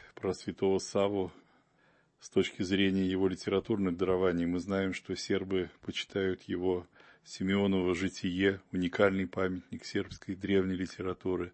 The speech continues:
Наверняка есть еще другие памятники. Опять-таки, к большому сожалению, это остается за рамками нашей передачи.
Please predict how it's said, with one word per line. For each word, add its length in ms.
Наверняка 400
есть 240
еще 180
другие 380
памятники. 720
Опять-таки, 640
к 160
большому 480
сожалению, 600
это 220
остается 520
за 160
рамками 400
нашей 320
передачи. 640